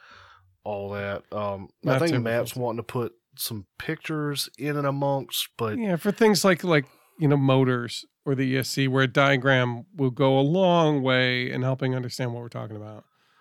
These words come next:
Speaker 1: Yeah, the, the intent behind this is strictly another platform to, to be on. We're not gonna have video up of where we're sitting here recording. Is
Speaker 2: Mm-mm.
Speaker 1: a lot of it's just gonna be our logo.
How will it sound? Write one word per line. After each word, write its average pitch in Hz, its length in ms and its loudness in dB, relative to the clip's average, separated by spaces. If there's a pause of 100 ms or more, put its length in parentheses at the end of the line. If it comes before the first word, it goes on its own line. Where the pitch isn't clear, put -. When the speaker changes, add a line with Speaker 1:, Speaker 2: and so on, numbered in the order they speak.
(460)
Speaker 1:
Yeah, 107 260 -4 (100)
the, 175 500 -4 (200)
the 127 160 -6
intent 127 380 -4
behind 110 360 -4
this 98 220 -4
is 85 100 -8
strictly 101 760 -10 (500)
another 123 340 -2
platform 104 840 -8
to, 95 340 -12 (160)
to - 100 -12
be 143 300 -6
on. 135 300 2
We're 107 100 -4
not 101 220 -8
gonna 104 160 -10
have 101 300 -8 (680)
video 123 420 -4 (120)
up 107 140 -10
of 95 260 -14
where 104 320 -18
we're 110 180 -8
sitting 107 280 -8
here 107 140 -6
recording. 101 540 -10
Is 98 220 -10 (160)
Speaker 2:
Mm-mm. 123 400 -8
Speaker 1:
a - 40 -10
lot 101 180 -6
of 101 100 -8
it's 101 140 -6
just 98 100 -8
gonna 104 140 -8
be 98 80 -10
our 95 180 -8
logo. 69 480 -10